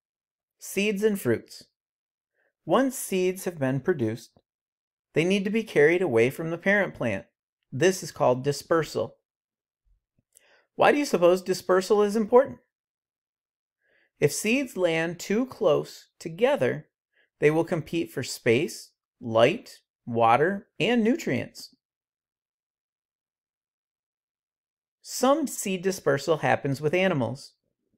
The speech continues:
Seeds can be dispersed by the wind and also by animals. The seeds may be carried away by animals and then dropped or forgotten. The seeds may look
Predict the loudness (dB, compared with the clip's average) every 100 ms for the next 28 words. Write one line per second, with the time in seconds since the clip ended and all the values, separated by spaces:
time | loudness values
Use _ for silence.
0 | _ _ _ _ -18 -4 -2 -2 -2 -2
1 | 0 -2 -4 -2 -2 -2 -6 -4 0 0
2 | 0 0 0 -2 -8 -18 _ _ -6 -2
3 | 0 0 2 2 2 0 -2 -4 -4 -8
4 | -12 _ _ _ _ _ _ _ _ _
5 | -8 -6 -2 -2 -2 -4 -2 -4 -2 0
6 | 2 0 2 4 2 0 -4 -2 0 0
7 | -2 -6 -14 _ -6 -2 0 0 -4 0
8 | 2 2 -2 -4 0 0 0 -2 -6 -8
9 | -14 _ _ _ _ _ _ _ _ _
10 | _ _ _ -6 -4 -2 -2 -2 -4 -2
11 | -2 2 0 0